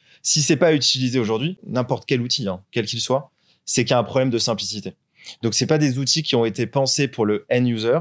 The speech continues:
pour l'utilisateur final. Et c'est ça, pour moi, la, la grosse problématique. Donc, je pense qu'on a un virage, on a un vrai tournant de marché. Et il y a de plus en plus d'outils qui réfléchissent,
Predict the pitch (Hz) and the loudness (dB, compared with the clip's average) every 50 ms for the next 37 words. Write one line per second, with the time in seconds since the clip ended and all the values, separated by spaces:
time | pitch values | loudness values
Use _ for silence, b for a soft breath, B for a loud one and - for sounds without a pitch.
0 | 160 - - 98 98 101 107 - - 120 120 110 - 110 - - - - 110 110 | -2 -4 -6 -4 -4 -2 -4 -2 0 0 0 0 0 -2 -2 -2 -4 -2 0 0
1 | 117 143 160 110 90 _ - - 113 - - 127 - 156 143 143 143 - - 123 | 0 0 -2 -6 -8 _ -4 -4 0 2 2 2 4 4 4 4 2 0 -2 -2
2 | 120 120 123 127 120 107 98 101 101 95 107 107 - 120 110 107 - 165 147 117 | 0 2 2 2 2 2 2 0 -2 -2 -4 -4 -4 -4 -2 -2 -2 -2 -2 -2
3 | 104 - - 135 - - 113 107 101 98 98 92 104 127 113 113 131 175 175 143 | -4 -2 -2 -4 -2 0 0 0 2 0 0 0 0 0 2 2 2 2 0 -2
4 | 101 98 92 92 90 85 117 131 127 - - 131 120 120 120 135 196 - _ _ | -4 -4 -4 -4 -4 -2 -2 -2 -2 -2 -2 -2 0 2 2 0 0 -4 _ _
5 | _ _ _ - - 95 104 101 104 98 - - - 185 202 _ b b b b | _ _ _ -8 -2 0 2 2 2 2 0 0 -2 -2 -4 _ b b b b
6 | b b b b b 110 107 107 202 - 156 143 151 143 120 139 131 120 131 127 | b b b b b 0 0 0 0 0 0 2 2 2 0 -2 -6 -4 -2 -2
7 | - - 151 - - - 95 107 120 - - 113 110 - - - 123 - - - | -2 -2 -2 -4 -4 -4 -2 -2 -2 -4 -4 -2 0 0 0 0 -2 -2 -4 -4
8 | - - - | -4 -6 -12